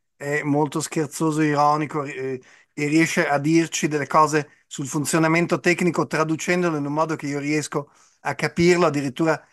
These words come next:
facendolo diventare avvincente, mi sta, ci sta spiegando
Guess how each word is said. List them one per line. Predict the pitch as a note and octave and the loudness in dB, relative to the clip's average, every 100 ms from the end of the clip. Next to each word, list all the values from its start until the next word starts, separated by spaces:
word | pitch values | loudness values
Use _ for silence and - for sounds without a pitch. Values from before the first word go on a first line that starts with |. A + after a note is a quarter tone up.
| _ | _
facendolo | - C#3+ E3+ D#3+ D3 | -12 -6 -2 2 2
diventare | C#3+ D3 D3 E3+ D#3 | 2 -2 0 0 2
avvincente, | C#3+ C#3+ F3+ F#3+ - E3+ E3 E3 F3+ E3 _ _ _ | 0 0 -2 -2 -4 -4 -2 -2 -2 -4 _ _ _
mi | - C#3 | -12 -10
sta, | - D#3 C#3+ C#3 - - | -2 0 0 -4 -14 -14
ci | - | -12
sta | D3 E3 D#3+ | -4 -2 -2
spiegando | - F3+ D#3+ D#3 D#3+ E3+ E3 D#3 | 2 2 4 4 4 4 2 0